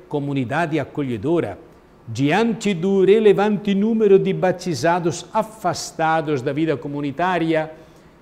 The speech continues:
é preciso urgentemente melhorar a nossa forma de acolhida. Não basta, porém, acolher a pessoa que se apresenta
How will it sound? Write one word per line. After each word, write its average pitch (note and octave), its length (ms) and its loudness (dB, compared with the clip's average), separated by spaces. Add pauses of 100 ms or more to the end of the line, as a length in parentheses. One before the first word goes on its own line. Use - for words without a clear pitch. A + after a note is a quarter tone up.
(240)
é F3+ 120 2
preciso F#3 1040 2
urgentemente E3+ 1200 -2
melhorar C#3+ 600 -2
a C3+ 80 -4
nossa C3+ 360 -8
forma C3+ 600 -4
de B2+ 240 -4
acolhida. B2 840 -4 (1300)
Não C3+ 160 -2
basta, D#3 400 2
porém, D3+ 340 0
acolher D3+ 440 0
a D3+ 80 2
pessoa D#3 520 2 (280)
que D3+ 140 0
se E3 180 2
apresenta D#3 880 0